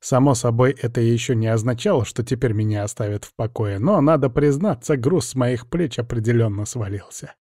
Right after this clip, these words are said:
Я даже и не подозревал, что так тяжело тащить на себе тайну знания о совершенных, да и совершаемых прямо сейчас преступлениях. Но все когда-то происходит в первый раз.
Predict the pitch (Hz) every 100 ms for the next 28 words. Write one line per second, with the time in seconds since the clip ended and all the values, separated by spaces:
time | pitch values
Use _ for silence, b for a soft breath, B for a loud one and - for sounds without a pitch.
0 | _ _ _ _ _ _ - 160 113 120
1 | 113 131 135 143 160 151 147 180 135 104
2 | - - 143 120 - _ _ - 151 117
3 | - - 117 127 143 131 117 110 - 143
4 | 120 117 104 120 123 117 143 123 104 110
5 | 120 123 107 104 - 123 131 120 208 135
6 | 98 - _ _ _ _ _ 151 226 170
7 | 156 143 - 185 160 147 - 113 104 110
8 | - - 104 110 - 127 160 - 123 117
9 | 123 117 101 87 92 - _ _ _ _
10 | _ _ _ _ - 170 196 - - 233
11 | - 120 - 113 147 - 107 - 120 107
12 | - - 160 107 - - - - 104 98
13 | 104 107 120 - -